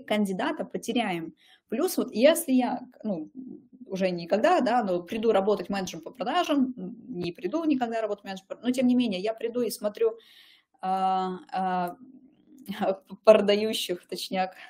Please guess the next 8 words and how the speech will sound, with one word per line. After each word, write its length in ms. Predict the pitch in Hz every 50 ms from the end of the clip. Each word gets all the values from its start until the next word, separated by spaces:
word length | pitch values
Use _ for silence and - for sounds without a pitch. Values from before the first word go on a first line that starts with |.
| - - - -
Вот 180 | 190 247 247 - 254
Юрий, 240 | 254 262 262 240
вот 120 | 190 190 -
самый 260 | - - 302 339 311
внимательный 460 | 302 254 262 285 294 - 254 254 254 254
человек, 400 | - 247 254 247 - - - _
Наталья 540 | - - 233 262 196 - 208 190 180 165 165 160
ещё. 240 | 160 - - -